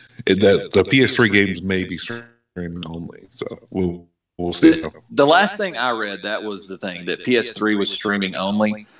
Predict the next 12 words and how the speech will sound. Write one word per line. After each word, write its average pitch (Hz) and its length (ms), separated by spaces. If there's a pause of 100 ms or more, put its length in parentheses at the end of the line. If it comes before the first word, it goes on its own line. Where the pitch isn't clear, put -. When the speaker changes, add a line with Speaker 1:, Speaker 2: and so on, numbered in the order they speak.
(220)
Speaker 2:
Um, 85 500
PlayStation 110 640
one, 107 320
two, 101 400
and 92 160
the 90 260
PlayStation 101 600
Portable 113 380
games, 95 560
you, 98 240
it 104 120
would, 95 240